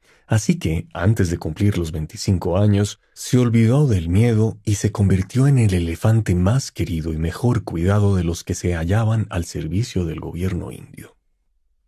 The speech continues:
Había transportado tiendas de campaña, mil doscientas libras de peso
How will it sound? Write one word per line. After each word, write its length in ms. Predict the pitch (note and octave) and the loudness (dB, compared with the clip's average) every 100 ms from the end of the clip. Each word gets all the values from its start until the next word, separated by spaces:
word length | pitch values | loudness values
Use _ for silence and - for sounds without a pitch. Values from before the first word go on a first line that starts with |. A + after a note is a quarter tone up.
| _ _ _ _ _ _ _ _ _ _ - | _ _ _ _ _ _ _ _ _ _ -4
Había 420 | F#2 G2 A2+ F#2+ | 0 2 4 2
transportado 720 | - G2 - - G#2+ G#2 F2+ | 0 -6 -4 0 2 4 2
tiendas 460 | - B2+ C#3 B2+ G2+ | 2 4 4 4 2
de 80 | F2+ | 0
campaña, 560 | F#2 E2 D2 - - _ _ _ - | -2 -6 -10 -14 -18 _ _ _ 2
mil 360 | A#2 D#3 F3 | 4 6 4
doscientas 640 | A#2 - C3+ C3 - G2+ G#2 | 2 2 2 2 2 0 2
libras 400 | A2+ B2+ G#2 E2 | 2 2 0 0
de 100 | D#2+ | 0
peso 420 | G2+ - F#2+ | 0 0 -2